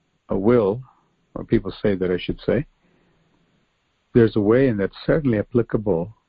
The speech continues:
when it comes to knowing God intimately for ourselves, really connecting with God.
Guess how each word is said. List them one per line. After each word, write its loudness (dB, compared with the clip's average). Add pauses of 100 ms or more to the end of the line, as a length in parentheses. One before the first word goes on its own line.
(520)
when -6
it -8
comes 0 (120)
to 0 (680)
knowing 4
God -2
intimately -4
for -6
ourselves, -10
really 4
connecting -6
with -10
God. -8